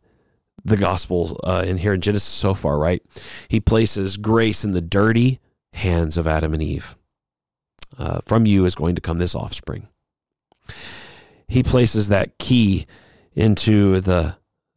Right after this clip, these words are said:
the hands of Ab-, of Abel, and then into the hands of Seth. While Cain is out there building cities in this world, and while Cain is out there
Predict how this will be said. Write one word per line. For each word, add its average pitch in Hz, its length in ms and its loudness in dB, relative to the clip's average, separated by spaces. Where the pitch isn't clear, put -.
the 90 140 -2
hands 98 360 0
of 80 160 -2
Ab-, 95 320 0
of 85 300 -2
Abel, 110 440 0
and - 120 -10
then 92 120 0
into 92 200 0
the 82 100 -2
hands 87 420 -2
of - 120 -8
Seth. - 560 -2
While - 120 -2
Cain 107 360 0
is 101 120 0
out 101 200 0
there 101 100 4
building 98 340 2
cities 113 460 2
in 101 120 0
this 98 200 0
world, 92 460 2
and 85 100 0
while 90 140 0
Cain 110 380 0
is 98 120 0
out 101 200 0
there 104 260 2